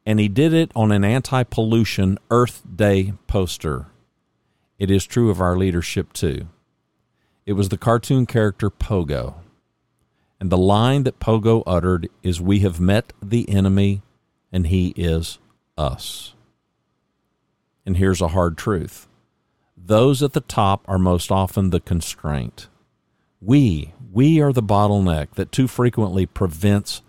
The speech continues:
higher performance. And the sooner we accept that possibility, the sooner we can get busy building bigger dreams and building greater expectations and showing other people how much more we can all do to grow and get better.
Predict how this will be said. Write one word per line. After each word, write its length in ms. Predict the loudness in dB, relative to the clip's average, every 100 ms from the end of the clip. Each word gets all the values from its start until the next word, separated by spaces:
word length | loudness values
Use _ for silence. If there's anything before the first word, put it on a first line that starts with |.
| _
higher 500 | -4 -2 0 -2 -6 -6
performance. 840 | -8 -2 -2 0 -2 -8 -14 -16 _ _ _ _ _ _ _
And 160 | 0 2
the 60 |
sooner 320 | 2 2 2
we 200 | 4 4
accept 500 | 2 0 0 0 -2 -14 -20
that 420 | -6 -2 0 0
possibility, 800 | -2 0 -2 -4 -2 -2 0 0
the 120 | -2
sooner 320 | -2 0 2
we 160 | 2 0
can 160 | 0
get 220 | 0 0
busy 260 | 0 0 0
building 540 | 0 2 2 2 0
bigger 300 | 0 0 0
dreams 800 | -2 0 0 2 0 -2 -6 -12 _ _ _ _ _ _ _ _ _ _ _
and 160 | -4 0
building 380 | 2 4 2 2
greater 420 | 2 2 4 2
expectations 1040 | 0 -2 -6 -4 -2 0 0 -2 -4 -2
and 160 | -2 -2
showing 300 | 0 0 2
other 180 | 0 -2
people 360 | -2 -2 -2
how 200 | -4 -2
much 340 | 0 0 -2 0
more 380 | 2 4 2 2
we 140 | 0
can 180 | 0 -4
all 380 | 0 0 2 0
do 360 | 0 2 2
to 120 | 0 -6
grow 580 | -4 0 2 2 0
and 220 | -2 -4 0
get 320 | -2 -2 -4
better. 460 | -4 -4 -4 -8